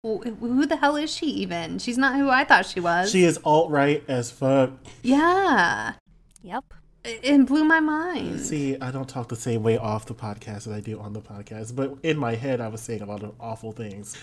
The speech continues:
Speaker 2: But in, in, in out loud, I was just saying, not a person of color, like, doing this. Like, girl, it looks bad. Don't, don't do that.
Speaker 1: Speaking of the way people talk, that segues into mine.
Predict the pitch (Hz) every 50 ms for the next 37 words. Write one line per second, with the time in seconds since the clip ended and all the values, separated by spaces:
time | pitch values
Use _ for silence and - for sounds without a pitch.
0 | - - - - 160 - - 160 147 156 - - 165 151 151 - 156 143 139 143
1 | - 139 123 135 135 135 139 135 127 123 120 127 127 139 135 - 156 143 135 135
2 | 170 214 226 185 - - 127 117 - 113 110 101 - - 131 120 117 113 113 107
3 | 110 110 107 117 113 107 107 107 107 104 - - - - - - - - - 131
4 | 113 113 139 131 127 123 117 113 110 107 110 107 - 127 120 117 110 - - 127
5 | 127 131 135 143 139 135 120 131 135 131 - 127 120 110 107 104 101 165 - -
6 | 127 127 131 120 - 127 120 110 110 104 104 98 90 90 95 101 - - - -
7 | - - - - - - - - 269 262 254 277 269 262 247 240 233 202 - -
8 | 208 208 196 190 190 - - 196 190 190 185 185 185 185 185 - 202 190 190 185
9 | 180 180 - - 180 175 170 170 - - - _ - 175 170 170 - - _ -
10 | - - 185 175 180 185 175 170 170 170 180 175 170 170 - - 175 170 165 170
11 | 170 170 165 165 160 160 160 156 160